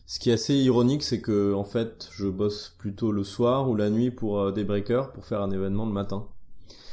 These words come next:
Et en fait, on est à Paris constitué en association et on a beaucoup de, du coup, de bénévoles qui nous aident,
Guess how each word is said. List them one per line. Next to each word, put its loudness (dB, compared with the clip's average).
Et 4
en 2
fait, 0
on 2
est 2
à 2
Paris 2
constitué -4
en 2
association -2
et 2
on 2
a 4
beaucoup 2
de, 4
du 0
coup, -6
de 2
bénévoles 2
qui -2
nous 0
aident, 0